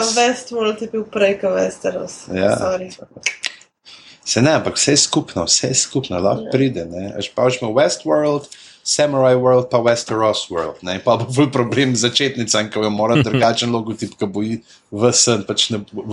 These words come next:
Speaker 2: W ne bo šel, ne. Eh, skozi.
Speaker 3: Jaz sem bil ful navdušen, upam, da bo Samurai World,
Speaker 1: Ja.
Speaker 3: definitivno. Nekaj, kar bi
Speaker 2: Stari
Speaker 3: gledal.
Speaker 2: Rimljani, tle pa tudi lahko na-,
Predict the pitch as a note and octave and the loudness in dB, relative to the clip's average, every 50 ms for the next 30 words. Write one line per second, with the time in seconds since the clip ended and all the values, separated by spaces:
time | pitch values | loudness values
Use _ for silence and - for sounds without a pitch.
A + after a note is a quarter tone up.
0 | B2 B2 A#2 A#2+ A2+ G#2 G#2 G2+ G2 G2+ G#2+ G#2 - - - F#2+ F2+ F2 E2+ - | 2 2 4 2 2 0 -2 -2 -2 -2 -2 0 0 -2 -2 -2 -4 -4 -4 -6
1 | - D2+ - - - - - - - - - - - - - - - - - - | -6 -6 -6 -6 -8 -12 -16 -20 -20 -20 -20 -20 -18 -18 -18 -18 -18 -16 -16 -16
2 | - - - - - - E2 E2 E2 E2 E2+ E2+ E2 - - - - - F#2+ E2 | -18 -18 -16 -6 -2 2 2 4 4 4 4 4 2 2 0 0 0 0 2 2
3 | C#2+ - - - - - - _ _ _ _ _ _ _ _ _ _ _ - - | 2 2 0 0 -2 -6 -12 _ _ _ _ _ _ _ _ _ _ _ -4 0
4 | G#2+ A2+ A#2+ A#2 - C3+ A2+ A#2+ A#2+ - - B2+ A#2+ A#2 G#2+ A2+ A2+ - - G2 | 2 2 4 4 2 2 2 2 2 4 2 4 4 4 4 4 2 2 0 0
5 | F#2 A2 B2 A2+ A#2 G#2 G#2 G2+ G2+ - - G#2+ G2+ G2 F#2 F#2 F2+ F2 F2 F2 | 0 2 2 2 4 4 4 4 2 2 2 2 2 2 2 2 2 0 0 -2
6 | E2+ E2+ - G#2+ G#2 G2 E2 D#2+ - - F2 E2+ - F2+ E2+ E2 E2 - _ - | -2 -2 -2 -2 -2 -2 -2 -4 -4 -4 -6 -6 -6 -4 -4 -4 -6 -8 _ -18
7 | - - - - - - - A2+ B2 A#2+ A#2 G2 - A#2+ A2 G2 G2+ F#2+ G2 A#2 | -20 -20 -20 -20 -6 0 2 2 2 2 2 2 2 2 2 2 2 4 4 6
8 | A#2+ B2 C3 A#2+ A#2+ A2+ A2+ A2 A2 A2+ A2+ G#2+ - - - A2+ - - A#2 G2+ | 6 4 4 2 2 2 2 2 2 2 2 2 0 -2 -2 0 0 0 0 0
9 | - B2 - - - - G#2 - - E2+ E2 | -2 -4 -2 0 0 0 0 0 -6 -10 -12